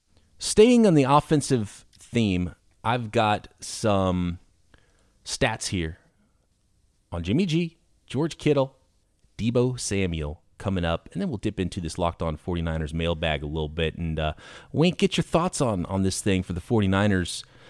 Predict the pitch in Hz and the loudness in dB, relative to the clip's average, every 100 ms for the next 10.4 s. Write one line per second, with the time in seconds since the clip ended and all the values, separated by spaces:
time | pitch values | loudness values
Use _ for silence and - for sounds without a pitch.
0 | - - 90 90 90 98 95 - 110 95 | -10 -2 -2 2 2 2 0 0 2 2
1 | 92 107 101 - 85 107 143 78 - 101 | 2 -2 -4 -2 2 2 2 -2 -2 0
2 | 113 82 92 92 - 98 101 117 120 160 | 2 2 0 0 0 0 0 -2 -4 -4
3 | 156 104 156 - - 76 76 98 - - | -4 -4 -6 -8 -4 0 2 0 -4 -20
4 | _ _ _ _ _ _ _ _ - 202 | _ _ _ _ _ _ _ _ 4 4
5 | 175 170 151 143 139 - 143 143 127 127 | 6 6 8 6 4 4 6 6 6 4
6 | 160 131 135 120 - 180 202 220 214 147 | 4 6 4 2 4 4 8 6 6 4
7 | 147 156 127 117 - 131 160 185 147 139 | 2 4 4 2 4 4 6 4 6 6
8 | 135 117 98 113 110 95 87 101 117 110 | 6 4 4 2 2 2 0 2 4 4
9 | 95 - 101 95 98 101 - 95 87 95 | 2 -2 -2 0 0 -2 -2 0 4 4
10 | 85 80 78 | 4 0 0